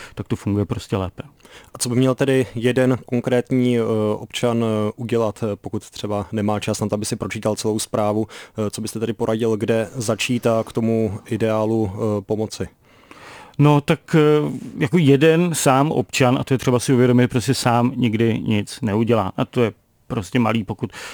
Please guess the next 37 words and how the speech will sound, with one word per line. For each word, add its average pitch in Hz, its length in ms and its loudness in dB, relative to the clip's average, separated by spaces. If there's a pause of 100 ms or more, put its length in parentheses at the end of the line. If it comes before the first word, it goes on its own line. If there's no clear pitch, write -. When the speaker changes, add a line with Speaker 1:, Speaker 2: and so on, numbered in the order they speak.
Speaker 1:
jako 110 160 -2
na 107 100 2
to 104 100 0
nemá 107 260 2
nějaké 107 280 0
extrémní, 113 540 0 (320)
eh, 110 200 2
finance. 120 580 2 (140)
Ale 131 160 4
pak 135 160 2
zase, 120 320 2
jako 113 220 -2
si 120 140 0
dělá 117 200 4
nějaký 117 320 2
nesmysl, 113 420 0
který 107 220 -2
si 113 120 -6
vymýšlí 107 400 -2
sám. 95 300 -4 (260)
Jako 143 140 0
je 175 60 4
důležité, 135 400 4
aby 127 220 2 (120)
ti 143 160 2
občané 117 440 0
se 131 180 0
víc, 107 500 -2
eh, 107 280 0
spojovali, 120 680 4
víc 117 160 0
spolupracovali 113 800 0 (220)
a - 60 -4
společně 117 420 0
hledali 107 280 2
ta 127 120 2
řešení. 110 400 2